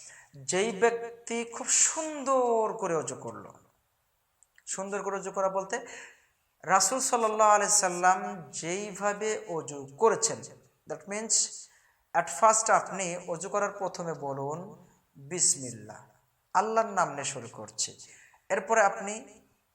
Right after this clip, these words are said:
সহিহ বুখারীতে যে একটি বর্ণনা আসছে, ওসমান ইবনে আফফান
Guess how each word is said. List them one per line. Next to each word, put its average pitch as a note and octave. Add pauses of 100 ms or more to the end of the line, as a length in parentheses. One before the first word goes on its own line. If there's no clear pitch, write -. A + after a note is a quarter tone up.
(140)
সহিহ F#3
বুখারীতে F#3+
যে F3+
একটি F3
বর্ণনা D#3
আসছে, F3
ওসমান F3+
ইবনে D#3
আফফান G3